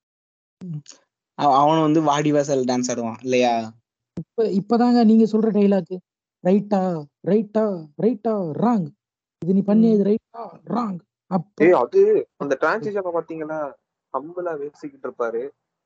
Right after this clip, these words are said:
Speaker 3: திடீர்னு "ரைட்டா, ரைட்டா, ரைட்டான்னு" ஒவ்வொரு ரைட்டாக்கும் வாய்ஸ் ஹைட் அப்படி டெம்போ
Speaker 2: ம்.
Speaker 3: இன்க்ரீஸ் ஆயிட்டே போகும்.
Speaker 2: இப்பதான் என்ன ஆகுதுன்னா வந்து, அவர் கூடவே வந்து ஒரு ப்ரொஃபசர் இருந்திருப்பார்.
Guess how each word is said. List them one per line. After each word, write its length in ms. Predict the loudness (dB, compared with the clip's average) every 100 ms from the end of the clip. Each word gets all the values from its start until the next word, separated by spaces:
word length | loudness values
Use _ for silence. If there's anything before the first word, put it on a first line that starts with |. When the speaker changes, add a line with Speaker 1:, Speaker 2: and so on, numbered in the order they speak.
| -10
Speaker 3:
திடீர்னு 580 | -10 -10 -18 -20 -20 _ _ _ _ _ _ -8
"ரைட்டா, 640 | -4 -4 -6 _ -8 -6 -6 -8 -10 -6
ரைட்டா, 400 | -6 -6 -4 -2 -2 -4 -4
ரைட்டான்னு" 280 | -4 -2 -2
ஒவ்வொரு 380 | 0 0 0
ரைட்டாக்கும் 320 | -2 -6 -6 -2
வாய்ஸ் 280 | -2 -2
ஹைட் 320 | -8 -8 -6 -6
அப்படி 260 | -4 -8 -14 -20 _ _ _ -6
டெம்போ 140 | -4
Speaker 2:
ம். 60 | -2
Speaker 3:
இன்க்ரீஸ் 360 | -4 -6 -4
ஆயிட்டே 240 | -2 0 -2
போகும். 280 | -2 -12 _ _ _ _ _ _ _ -8
Speaker 2:
இப்பதான் 260 | 0 2
என்ன 260 | 4 6 6
ஆகுதுன்னா 260 | 4 4 4
வந்து, 280 | 4 4 4 4 2 -2 -4 _ _ _ _
அவர் 240 | 0 0
கூடவே 380 | 2 2 4 2
வந்து 180 | 2 2
ஒரு 120 | 0
ப்ரொஃபசர் 420 | -2 -6 -6 -4 -4
இருந்திருப்பார். 480 | -2 -2 -4 -8